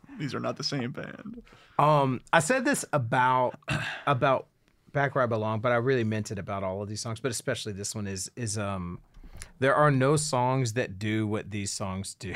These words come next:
Speaker 2: <laughs>
Speaker 1: Okay.
Speaker 2: Like, what they convey is so true and such a unique emotional space.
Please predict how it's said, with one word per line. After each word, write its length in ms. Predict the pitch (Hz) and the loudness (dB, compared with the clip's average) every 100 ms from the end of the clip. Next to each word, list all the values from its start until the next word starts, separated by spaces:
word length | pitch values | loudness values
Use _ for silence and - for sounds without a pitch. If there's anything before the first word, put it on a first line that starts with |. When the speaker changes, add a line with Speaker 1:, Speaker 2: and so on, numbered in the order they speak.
| - | -4
Speaker 2:
<laughs> 80 | 156 151 - - _ _ _ _ _ _ - - | -2 -2 -6 -20 _ _ _ _ _ _ -12 -2
Speaker 1:
Okay. 320 | 170 127 123 185 120 - | 2 4 2 -2 -10 -8
Speaker 2:
Like, 200 | 107 107 | -4 -2
what 340 | 87 117 139 151 | 0 2 2 2
they 200 | 156 147 | 2 0
convey 1000 | - 131 107 107 113 113 110 110 107 - | 0 -2 -2 -2 0 0 0 -2 -4 -6
is 200 | 117 104 | -6 -4
so 280 | - 117 95 | -4 -4 -6
true 640 | - - 143 143 143 139 - | -8 -4 0 0 0 -4 -4
and 160 | 113 | -4
such 260 | 110 117 - | -4 -6 -6
a 40 | |
unique 600 | 98 98 98 101 101 - - | -6 -4 -4 -4 -6 -12 -14
emotional 800 | 120 104 98 101 - 98 92 82 | -10 -8 -6 -8 -10 -10 -10 -12
space. 720 | - - - 85 69 - - | -12 -12 -10 -10 -8 -8 -8